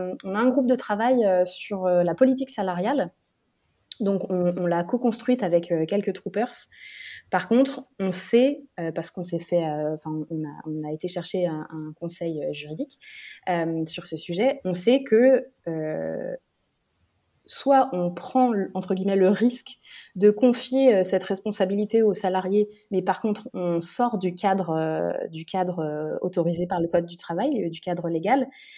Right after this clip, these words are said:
soit, en fait, on, on donne, on donne ce pouvoir à la personne qui a le mandat, euh, au moment où on fait, par exemple, la réévaluation des salaires. Euh, voilà, il y a, il y a ce petit, euh, ce petit sujet-là de, euh,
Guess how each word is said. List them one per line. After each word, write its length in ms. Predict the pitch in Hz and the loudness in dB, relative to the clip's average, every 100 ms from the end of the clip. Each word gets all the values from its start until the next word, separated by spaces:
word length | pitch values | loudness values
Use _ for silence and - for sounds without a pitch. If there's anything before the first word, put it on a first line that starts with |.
| - - | -20 -14
soit, 320 | - - 254 | -4 6 8
en 100 | 240 | 8
fait, 460 | 208 226 262 - 262 - | 4 2 2 0 -6 -2
on, 260 | 180 170 | 0 0
on 120 | 180 180 | 0 2
donne, 420 | 185 240 254 247 | 6 8 8 6
on 100 | 180 | 0
donne 340 | 175 165 233 294 | 2 6 8 8
ce 160 | - | 6
pouvoir 580 | 220 - 185 180 254 - _ _ _ _ | 0 0 -2 -2 -2 -8 _ _ _ _
à 180 | 240 285 | 2 4
la 120 | 233 | 4
personne 540 | 202 196 - 208 240 | 2 -2 2 4 4
qui 380 | 240 - 226 233 247 | 0 -4 -2 -2 0
a 180 | 208 220 | 0 2
le 160 | 202 | 2
mandat, 600 | 190 185 190 190 214 240 _ - | 2 0 2 2 2 -2 _ 0
euh, 140 | 175 175 | 2 4
au 100 | 196 | 4
moment 300 | 196 196 226 | 4 4 4
où 80 | 233 | 4
on 100 | 175 | 2
fait, 220 | 180 208 | 2 0
par 120 | 180 | 2
exemple, 300 | 170 180 214 | 0 0 0
la 120 | 180 | 0
réévaluation 640 | 170 170 180 180 180 175 | 2 2 4 4 2 2
des 120 | 180 175 | -4 -6
salaires. 420 | 180 - - - _ _ _ _ - | -6 -10 -14 -20 _ _ _ _ -12
Euh, 580 | 175 175 170 165 170 170 - - - 170 | -10 -8 -8 -8 -6 -8 -10 -14 -16 -16
voilà, 160 | 156 - _ | -16 -16 _
il 60 | 170 | -12
y 20 | |
a, 160 | 156 | -10
il 60 | 170 | -10
y 40 | |
a 40 | 165 | -12
ce 140 | - | -10
petit, 360 | 165 - - 170 | -12 -10 -6 -6
euh, 80 | 170 | -6
ce 140 | - | -12
petit 160 | _ - | _ -10
sujet-là 560 | - 196 185 180 214 220 | -6 0 2 4 4 4
de, 100 | 175 | 4
euh, 600 | 196 190 165 160 170 | 4 2 2 0 -2